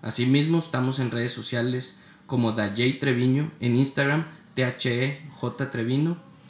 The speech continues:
y en Facebook como Juan Treviño. Yo, como se los comenté anteriormente, estaría muy agradecido si me hacen llegar sus comentarios y todo siempre sea para mejorar.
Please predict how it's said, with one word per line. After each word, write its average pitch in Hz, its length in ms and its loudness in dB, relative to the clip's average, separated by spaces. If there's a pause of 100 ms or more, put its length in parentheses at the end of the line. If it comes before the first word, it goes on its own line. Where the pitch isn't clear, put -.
(240)
y 170 300 4
en 123 160 0
Facebook 123 340 -2
como 113 380 -2 (280)
Juan 123 280 0
Treviño. 107 440 -4 (560)
Yo, 135 560 2
como 117 220 -2
se 113 120 -4
los 110 140 -4
comenté 110 380 -2
anteriormente, 131 840 0 (340)
estaría 120 400 0
muy 143 220 6
agradecido 135 560 0
si 131 100 -2
me 117 140 0
hacen 131 240 0
llegar 120 240 0
sus 123 160 -6
comentarios 135 760 -2 (460)
y 123 260 -2
todo 135 400 2
siempre 127 480 -4
sea 120 240 -2
para 120 160 -2
mejorar. 101 420 -8